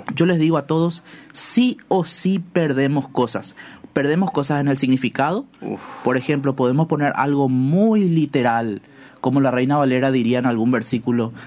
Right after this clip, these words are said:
Speaker 1: "Cíñanse los lomos". Está siendo fiel palabra por palabra,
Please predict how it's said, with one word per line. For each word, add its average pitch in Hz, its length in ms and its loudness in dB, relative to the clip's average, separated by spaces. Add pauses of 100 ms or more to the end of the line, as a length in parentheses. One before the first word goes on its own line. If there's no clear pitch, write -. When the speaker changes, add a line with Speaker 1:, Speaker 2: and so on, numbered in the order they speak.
Speaker 1:
"Cíñanse 147 720 2
los 123 180 0
lomos". 113 560 0 (480)
Está 139 240 -4
siendo 175 300 -2
fiel 190 480 0 (200)
palabra 143 440 0
por 165 140 -2
palabra, 160 500 0